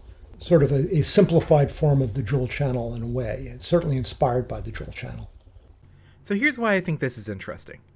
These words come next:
Speaker 2: Keep in mind that at this point in history,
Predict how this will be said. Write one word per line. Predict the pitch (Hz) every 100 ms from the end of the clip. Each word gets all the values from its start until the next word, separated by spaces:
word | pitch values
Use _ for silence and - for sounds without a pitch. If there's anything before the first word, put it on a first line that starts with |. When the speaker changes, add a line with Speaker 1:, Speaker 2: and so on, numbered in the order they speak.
| _ _ _ _
Speaker 2:
Keep | 262 277
in | 302
mind | 254 220
that | 151
at | 143
this | 170
point | - 214 175
in | 127
history, | 147 156 - 135 120